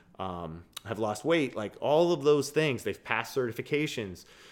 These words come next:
More importantly, we've all become friends, and it's a real diverse, eclectic group of people, and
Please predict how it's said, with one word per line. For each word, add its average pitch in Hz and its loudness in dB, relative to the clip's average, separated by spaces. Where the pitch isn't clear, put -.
More 135 2
importantly, 170 4
we've 127 4
all 127 4
become 123 -2
friends, 139 0
and 113 -4
it's - -6
a 123 0
real 123 2
diverse, 110 -2
eclectic 104 -6
group 98 -6
of - -14
people, 131 0
and 104 -4